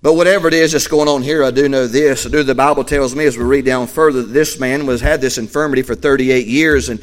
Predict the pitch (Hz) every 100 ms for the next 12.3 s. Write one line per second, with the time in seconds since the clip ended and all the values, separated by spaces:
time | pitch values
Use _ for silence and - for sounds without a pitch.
0 | - - - - 165 170 160 160 - -
1 | 156 143 147 135 143 170 135 127 156 131
2 | 131 151 143 135 - 175 147 139 131 147
3 | 143 127 123 160 135 - - - 139 127
4 | 156 156 151 127 160 165 - 127 143 143
5 | 135 127 160 151 - 165 147 139 160 135
6 | 120 151 139 117 135 123 156 135 - 151
7 | 135 120 170 156 127 147 151 147 139 -
8 | 151 131 123 - 175 147 - 135 - -
9 | - 170 165 165 160 135 151 156 123 151
10 | 127 156 143 120 - 156 131 131 147 123
11 | 107 139 131 143 110 110 110 104 98 117
12 | 95 90 92